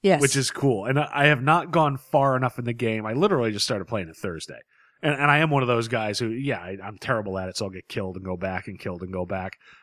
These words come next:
Speaker 2: I have not gotten into Boston yet. My next mission is supposed to go to Diamond City.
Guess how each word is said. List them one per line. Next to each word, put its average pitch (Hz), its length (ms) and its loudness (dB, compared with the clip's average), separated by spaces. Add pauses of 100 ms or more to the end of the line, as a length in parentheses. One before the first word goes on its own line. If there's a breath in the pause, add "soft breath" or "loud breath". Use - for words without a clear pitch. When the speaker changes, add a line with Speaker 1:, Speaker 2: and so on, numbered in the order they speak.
(120)
Speaker 2:
I 120 100 -2
have 110 120 0
not 135 320 4
gotten 117 380 0 (260)
into 127 360 0
Boston 104 520 0
yet. 113 240 2
My 98 180 -6
next - 540 -2
mission 101 520 -2
is 95 120 -4
supposed 104 360 -4
to 104 40 -4
go 98 120 -2
to 90 80 -6
Diamond 95 580 -2
City. 101 480 2